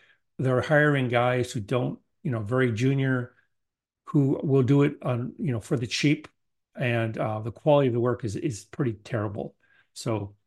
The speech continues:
you get what you pay for, but actually you get a lot less than you pay for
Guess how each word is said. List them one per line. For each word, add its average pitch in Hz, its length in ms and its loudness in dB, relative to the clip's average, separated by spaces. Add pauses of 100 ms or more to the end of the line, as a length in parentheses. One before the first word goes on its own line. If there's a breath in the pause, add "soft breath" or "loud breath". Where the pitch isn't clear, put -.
(600)
you 156 80 -2
get 160 260 4
what 160 140 2
you 151 80 2
pay 160 240 4
for, 135 300 2
but 127 280 -2
actually 143 300 -2
you 120 60 0
get 131 120 2
a 123 60 2
lot 135 340 4
less 120 200 -4
than 117 100 -2
you 110 120 0
pay 120 200 2
for 104 420 -4